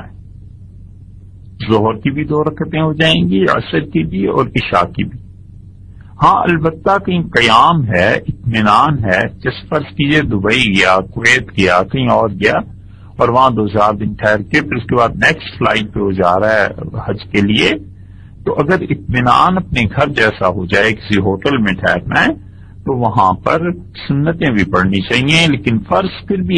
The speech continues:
آدھے ہی رہیں گے۔ فرض دو، ایک مغرب کی نماز پوری پڑھے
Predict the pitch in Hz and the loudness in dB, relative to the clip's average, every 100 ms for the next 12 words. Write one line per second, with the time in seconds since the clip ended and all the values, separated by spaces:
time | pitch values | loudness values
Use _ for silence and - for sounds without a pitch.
0 | - 120 127 143 135 101 95 98 101 104 | 2 2 2 2 2 2 2 2 4 2
1 | 107 - - - - 170 139 - 87 82 | 0 -8 -20 -12 -2 -2 -2 -4 -2 -2
2 | - - - - 127 143 - 104 117 156 | -4 -14 -20 -4 0 0 0 0 0 0
3 | 170 185 180 180 175 175 175 170 170 165 | -2 -2 0 2 2 2 -4 -2 -2 0
4 | 151 147 | 0 2